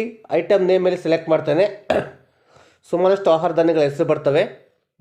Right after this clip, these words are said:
ವೀಟ್ ಮೇಲೆ ಸೆಲೆಕ್ಟ್ ಮಾಡ್ತೇನೆ. ಕ್ವಾಂಟಿಟಿ ಅಂದರೆ ಆ ವೀಟನ್ನು ನೀವು ಯಾವ ಕ್ವಾಂಟಿಟಿಯಲ್ಲಿ ಸ್ವೀಕಾರ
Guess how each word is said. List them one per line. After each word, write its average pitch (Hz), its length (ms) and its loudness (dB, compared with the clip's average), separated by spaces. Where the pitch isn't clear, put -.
ವೀಟ್ 180 280 -2
ಮೇಲೆ 160 200 0
ಸೆಲೆಕ್ಟ್ 147 260 -2
ಮಾಡ್ತೇನೆ. 143 300 -4
ಕ್ವಾಂಟಿಟಿ 190 560 -2
ಅಂದರೆ 170 260 -2
ಆ 147 40 4
ವೀಟನ್ನು 185 380 2
ನೀವು 175 180 0
ಯಾವ 175 120 4
ಕ್ವಾಂಟಿಟಿಯಲ್ಲಿ 190 560 0
ಸ್ವೀಕಾರ 160 320 0